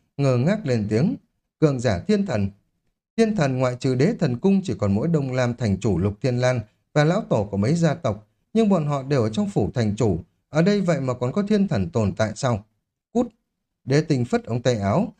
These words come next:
mang theo người của lớp bổ túc rời đi, bọn họ còn đang cần về chia tiền. Tinh thần đạo sư thật là lợi hại. <laughs> Ha ha, hai thành này ngu thật. Bọn ta chính là người của lớp bổ túc, dám động thủ với bọn ta. Ngươi nghĩ rằng đạo sư của bọn ta là đồ trang trí sao?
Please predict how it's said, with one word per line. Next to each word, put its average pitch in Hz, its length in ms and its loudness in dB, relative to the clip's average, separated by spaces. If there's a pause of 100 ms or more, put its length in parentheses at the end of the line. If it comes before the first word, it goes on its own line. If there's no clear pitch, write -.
(140)
mang 202 220 0
theo 208 100 0
người 160 220 2
của - 100 -4
lớp 196 200 0
bổ 117 180 0
túc 214 260 -4
rời 101 220 2
đi, 120 280 0 (260)
bọn 156 200 2
họ 143 200 -2
còn 143 160 -4
đang 190 160 2
cần 107 240 0
về 98 260 0
chia 151 160 2
tiền. 104 320 -2 (920)
Tinh 196 180 4
thần 110 220 -2
đạo 104 180 -2
sư 120 300 0
thật 120 200 -4
là 113 80 0
lợi 101 240 0
hại. 117 280 -2
<laughs> - 60 -20 (340)
Ha 214 80 2
ha, 190 220 -6 (400)
hai 170 160 2
thành 120 260 -2
này 95 120 0
ngu 123 260 -2
thật. 123 180 -4 (460)
Bọn 156 200 0
ta 196 200 2
chính 208 160 0
là 196 60 2
người 131 200 -2
của 110 120 -2
lớp - 220 0
bổ 110 180 0
túc, 233 200 -2 (280)
dám 160 260 0
động 196 200 -2
thủ 104 160 -2
với 117 120 -2
bọn 135 260 -2
ta. 117 260 0 (340)
Ngươi 208 140 4
nghĩ 226 160 0
rằng 139 240 0
đạo 127 180 0
sư 196 220 0
của 110 80 -4
bọn 101 200 -4
ta 127 120 -2
là 117 100 0
đồ 98 220 0
trang 123 260 -2
trí 147 220 0
sao? 156 300 -2